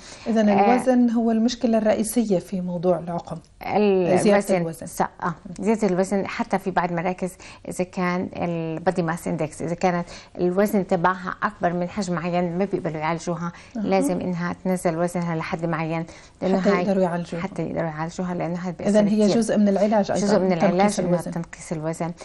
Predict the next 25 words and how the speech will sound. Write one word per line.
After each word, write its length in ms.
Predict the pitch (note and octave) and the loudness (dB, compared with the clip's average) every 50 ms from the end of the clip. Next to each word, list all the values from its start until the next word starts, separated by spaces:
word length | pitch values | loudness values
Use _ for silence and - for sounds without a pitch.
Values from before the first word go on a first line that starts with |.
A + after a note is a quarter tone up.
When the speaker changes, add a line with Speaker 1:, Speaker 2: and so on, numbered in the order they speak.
| - - - - - - - | -20 -20 -20 -20 -18 -8 -4
Speaker 2:
آم، 480 | - - G3 G3+ G3+ G3 F#3+ F#3+ G3 - - - - - | 0 0 2 2 2 2 2 0 0 -4 -8 -8 -6 -4
طبعًا 200 | A3+ G#3 G#3 G#3+ G#3 G3+ G3+ G3 G3 F#3+ | -2 0 2 2 2 2 2 2 0 0
النصيحة 360 | F#3+ G3 G3+ G3+ - G3 F#3 | 0 0 -2 -4 -6 -6 -2
زي 100 | F3+ F3 | -2 -2
ما 80 | F3 F3 | -2 -2
حكيت 300 | - - F#3+ F#3+ F#3 - | -4 -6 -6 -6 -6 -6
إنه 100 | D3+ E3 | -6 -6
فوليك 280 | - F#3+ F3 E3+ E3+ | -4 -2 -4 -2 -2
أسيد، 320 | F3 F#3+ - - G#3 A3+ A3 | -4 -6 -6 -6 -8 -8 -6
تاكل 400 | - - B3 A3+ - A3 F#3+ - | -4 -4 -4 -2 0 -2 0 0
أكل 460 | - G3 - - - F#3 F3 F3+ F3+ | -2 -4 -4 -4 -4 -2 -2 -2 -2
غذاء، 400 | E3 E3+ F3 E3+ - E3+ D#3 - - | -2 -2 -2 0 0 0 0 0 -2
آه، 160 | - D#3+ D#3+ | -4 -4 -4
صحي. 500 | E3 - - F#3 - - - - G3+ A#3 A3+ - - - - - - - - - - - - | -4 -6 -8 -8 -8 -8 -8 -6 -6 -6 -8 -12 -20 -20 -20 -20 -20 -18 -20 -20 -16 -8 -4
كمان 340 | B3+ A#3 A3+ A3 A3 G#3+ G#3 | 0 0 2 2 2 2 2
من 160 | G#3 G#3 G3 | 2 2 0
الفحوصات 420 | F#3+ G3 - - G#3 - G3+ - | 0 -2 -6 -8 -8 -6 -4 -4
المهمة 360 | F3+ F3 F3 F#3 F#3+ F#3+ F#3 | -2 -2 -2 -2 -2 0 -2
اللي 120 | F#3 F3+ F3 | 0 0 0
بنعملها، 480 | F3 F3 F3 F3 F3+ F#3 F#3 F#3 F3+ F3 F3 F3 - - - | -2 -2 -2 0 -2 -2 -2 -2 -2 -2 -2 -2 -4 -6 -6
آه، 300 | - F3+ F3 F3 - F#3 | -4 -2 -2 -2 -2 -2
إنه 180 | F3+ F#3 F#3 F3+ | -2 -2 -2 -2
فحص 420 | - - F#3+ - - - - - | -4 -6 -10 -8 -10 -10 -8 -6
هرمون 280 | F#3 F3 F3+ F3+ F3+ F3 | -4 -2 0 0 0 -2
الحليب، 840 | E3+ - - E3+ E3+ E3+ - - - E3+ D#3+ E3 E3+ F3 F#3 G#3+ | -2 -2 -2 -2 -2 -2 -4 -2 0 0 0 0 0 0 0 0